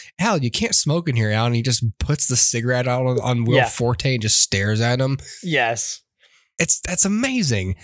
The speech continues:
Speaker 2: Yeah.
Speaker 1: But when they are like, um, you know, d-, like, uh, like, Dewey Cox did a lot more, a better job of leaning into the structure of the biopic and having, like, faux earnestness.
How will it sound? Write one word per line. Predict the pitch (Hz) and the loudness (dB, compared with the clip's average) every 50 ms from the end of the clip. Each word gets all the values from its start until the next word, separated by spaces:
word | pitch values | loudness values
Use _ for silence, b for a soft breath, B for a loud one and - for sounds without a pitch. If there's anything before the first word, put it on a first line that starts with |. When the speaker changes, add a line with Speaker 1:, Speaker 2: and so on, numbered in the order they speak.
| B B - | B B -2
Speaker 2:
Yeah. | 143 139 117 101 98 - _ _ | 0 2 2 0 -2 -4 _ _
Speaker 1:
But | 156 147 165 170 | 0 0 0 0
when | 165 165 175 170 | 0 0 0 0
they | 165 160 160 | 0 0 0
are | 156 147 143 | 0 0 0
like, | 135 131 131 135 - - | 0 0 0 0 -2 -2
um, | - 143 127 120 117 113 110 110 107 - _ _ - _ _ _ _ _ | 0 0 2 2 2 2 0 -2 -4 -6 _ _ -20 _ _ _ _ _
you | 196 170 160 | -2 0 0
know, | 147 131 123 117 117 117 | 0 0 0 -2 -2 -4
d-, | 92 139 - - - - | -4 -6 -8 -10 -8 -6
like, | 139 131 131 131 - | -2 -2 0 2 2
uh, | 127 120 117 117 110 113 - _ _ _ _ _ _ _ _ _ _ _ _ _ _ _ _ _ _ _ _ _ - | 2 2 4 2 2 0 -2 _ _ _ _ _ _ _ _ _ _ _ _ _ _ _ _ _ _ _ _ _ -6
like, | 135 135 135 - | -4 -4 -2 0
Dewey | 131 147 170 185 | 0 0 0 0
Cox | 156 - 143 139 127 123 113 - | -2 0 0 0 0 0 0 -2
did | 127 120 117 | -2 0 0
a | 113 | 0
lot | 110 113 110 110 104 | 0 0 0 0 -2
more, | 123 117 113 110 107 107 104 104 101 - | 0 0 2 2 2 2 0 0 0 -2
a | 120 | -2
better | 110 113 113 107 113 110 | 0 0 0 0 0 0
job | 104 101 104 98 98 95 95 95 - - | 0 0 0 0 2 0 0 -2 -2 -2
of | 107 104 98 95 92 92 95 101 - - - - - | 0 0 0 0 0 0 2 2 0 0 -2 -6 -6
leaning | - 113 110 120 131 135 139 131 120 | -2 0 0 0 0 0 0 0 0
into | 113 117 107 - - 110 107 | -2 0 0 0 0 0 0
the | 95 107 104 98 | 0 0 0 2
structure | 92 - - - 117 117 - - - 123 113 | 0 0 0 0 -2 -2 0 0 0 0 0
of | 104 95 | 0 -2
the | 107 101 | -2 -2
biopic | 92 101 104 107 104 101 95 - 107 101 95 95 - - B B B B B B B B _ _ - | 0 0 0 0 0 -2 -2 -2 -2 -2 -2 -4 -6 -8 B B B B B B B B _ _ -4
and | 117 101 | -2 0
having, | 120 117 117 110 123 113 | 0 0 0 0 0 0
like, | 110 98 98 95 | 0 0 0 0
faux | - - - - - - - 113 110 110 110 110 104 104 | 0 0 2 2 2 2 2 2 2 2 0 0 0 0
earnestness. | 107 110 113 123 120 - - 135 135 135 143 - - - | -2 0 0 2 2 2 2 0 0 0 2 2 0 0